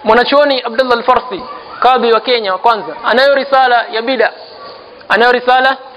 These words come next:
ameitaja kwa ufa-, kwa, kwa uwazi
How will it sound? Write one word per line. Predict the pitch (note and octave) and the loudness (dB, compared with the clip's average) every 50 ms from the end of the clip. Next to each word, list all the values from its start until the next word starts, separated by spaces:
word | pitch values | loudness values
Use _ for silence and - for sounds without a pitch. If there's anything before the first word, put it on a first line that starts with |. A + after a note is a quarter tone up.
| - - - - - - - - - | -20 -20 -20 -20 -20 -20 -10 -4 0
ameitaja | A3 A#3 B3+ C4 C4+ C4+ D4+ D4 D4 D4 D4 D4 C#4+ | 2 2 2 2 2 2 2 2 2 2 0 -2 -2
kwa | C#4+ C4+ | -2 -2
ufa-, | C4+ - C4+ C4 C4 - - - - - | -2 0 0 -2 -2 -2 -6 -6 -2 2
kwa, | B3+ C4 C4 A#3 - - - - - - - - | 2 2 2 0 -2 -8 -12 -12 -12 -8 -2 0
kwa | A#3+ A#3+ | 2 2
uwazi | A#3+ C4+ C4+ D4 D4+ D4 C4 G#3+ G3+ G3+ | 2 2 4 4 2 2 0 -2 -6 -12